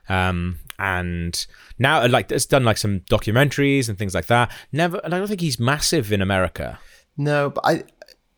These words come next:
Speaker 2: all American celebrities must know him because he is, him and Graham Norton are our equivalents. We don't have a late night talk show every night, but they are
Speaker 1: Yeah.
Speaker 2: Letterman, Leno,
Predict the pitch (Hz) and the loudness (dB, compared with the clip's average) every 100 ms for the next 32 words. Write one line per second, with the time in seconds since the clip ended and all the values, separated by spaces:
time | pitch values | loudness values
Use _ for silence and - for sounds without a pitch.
0 | _ - 185 175 139 117 113 - 127 120 | _ 4 6 8 6 4 2 0 0 -4
1 | - 82 87 - 104 98 95 78 60 85 | -6 -6 -6 -4 -2 0 0 -2 -6 -10
2 | - 87 - 110 107 95 90 82 - - | -6 -2 0 0 0 0 0 0 -2 -4
3 | - _ _ 160 151 123 123 107 107 107 | -12 _ _ 4 4 4 6 6 4 2
4 | 85 76 76 - 87 87 82 82 - 82 | 2 -2 -4 -4 0 2 2 -2 -6 -8
5 | 80 - 90 85 71 - 110 123 - 107 | -6 -6 -6 -6 -8 -6 0 0 2 -2
6 | - - 85 - _ 95 85 85 78 - | -4 -10 -14 -16 _ -4 -2 -4 -8 -12
7 | 71 - 82 78 76 76 76 62 - 78 | -12 -10 -8 -8 -10 -10 -8 -10 -10 -12
8 | 67 90 85 80 101 87 73 95 90 - | -8 -4 -2 0 2 0 -2 -2 0 0
9 | 82 80 73 71 82 80 76 69 69 | -4 -8 -12 -14 -10 -8 -8 -10 -12